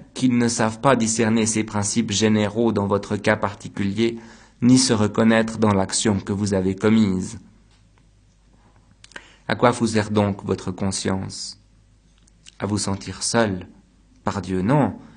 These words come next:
La solitude vous épouvante. Et alors, que faites-vous ? Vous imaginez beaucoup de têtes, toutes pareilles à la vôtre, beaucoup de têtes qui sont aussi la vôtre, et sur qui, et qui, sur un signe donné, mues par vous comme au moyen d'un fil invisible,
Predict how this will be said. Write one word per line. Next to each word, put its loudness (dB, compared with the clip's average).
La -16
solitude 0
vous -2
épouvante. 0
Et 4
alors, 4
que -2
faites-vous ? -4
Vous -2
imaginez 4
beaucoup 4
de 6
têtes, 0
toutes 0
pareilles 4
à 2
la 4
vôtre, 2
beaucoup 2
de 6
têtes 0
qui -2
sont 4
aussi 4
la 6
vôtre, 2
et 0
sur -6
qui, -4
et -2
qui, -2
sur 2
un 2
signe 4
donné, 2
mues 8
par 2
vous -2
comme 2
au 4
moyen 4
d'un -2
fil -2
invisible, -2